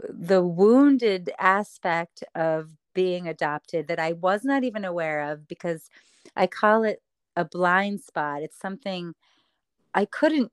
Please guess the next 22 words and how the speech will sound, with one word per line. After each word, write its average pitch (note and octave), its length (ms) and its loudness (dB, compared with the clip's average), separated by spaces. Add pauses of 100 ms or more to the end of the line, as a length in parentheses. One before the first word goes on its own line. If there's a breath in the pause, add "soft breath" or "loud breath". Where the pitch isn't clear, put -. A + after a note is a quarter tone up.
(140)
easily B3+ 440 2
identify A3 600 0
because G3+ 240 -8
I F#3+ 80 0
don't G#3+ 320 -4
have G3 360 -6
a F3 80 -10
memory F3 960 -2 (100)
of E3+ 180 -8
being E3+ 240 -6
adopted. D3+ 480 -4
It's - 160 -16
not F3+ 160 -6
like E3+ 160 -18
having E3+ 260 -8
a D#3 160 -6 (240 soft breath)
painful G3 420 -2
childhood E3+ 520 -2
memory D#3+ 640 0
that C#3 120 -6
you D#3 120 -6
process. - 800 -4